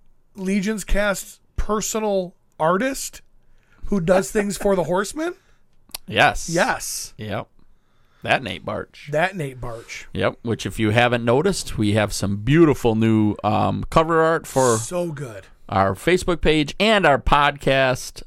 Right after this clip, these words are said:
Speaker 2: um, where Nate created a three-headed monster,
Speaker 1: So good.
Speaker 2: uh,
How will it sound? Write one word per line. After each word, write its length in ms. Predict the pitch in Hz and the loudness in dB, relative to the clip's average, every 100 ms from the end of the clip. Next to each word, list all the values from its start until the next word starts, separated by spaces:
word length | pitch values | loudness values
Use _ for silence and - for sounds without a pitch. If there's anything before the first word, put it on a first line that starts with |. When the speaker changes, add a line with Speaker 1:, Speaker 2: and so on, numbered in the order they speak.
| - | -2
Speaker 2:
um, 520 | 104 101 98 98 104 - | 0 0 0 -4 -8 -8
where 280 | 104 101 101 | -2 0 2
Nate 440 | 113 139 - - | 2 0 -2 -12
created 420 | - 120 123 117 - | -2 0 0 -2 -4
a 400 | 101 101 95 - _ _ _ - - - | -4 -4 -6 -10 _ _ _ -20 -20 -20
three-headed 1400 | - 165 196 208 202 202 - - - - 156 156 151 151 147 - - - | -6 -2 0 0 0 -4 -6 -10 -10 0 0 2 0 -2 -6 -10 -18 -10
monster, 880 | 104 107 117 117 - 101 101 92 101 | 0 2 2 0 -4 -8 -6 -6 -10
Speaker 1:
So 380 | - - - 156 | -14 -12 -10 -10
good. 360 | 156 151 160 | -8 -10 -4
Speaker 2:
uh, 560 | - 104 104 95 104 | 0 2 2 0 -2